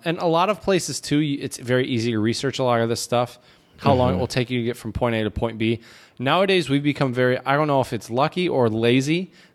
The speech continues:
Speaker 1: that our smartphones usually will tell us. And in China, what's nice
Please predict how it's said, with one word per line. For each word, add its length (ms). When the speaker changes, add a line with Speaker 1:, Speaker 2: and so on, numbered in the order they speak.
Speaker 1:
that 120
our 120
smartphones 580
usually 260
will 120
tell 260
us. 140
And 80
in 120
China, 380
what's 220
nice 400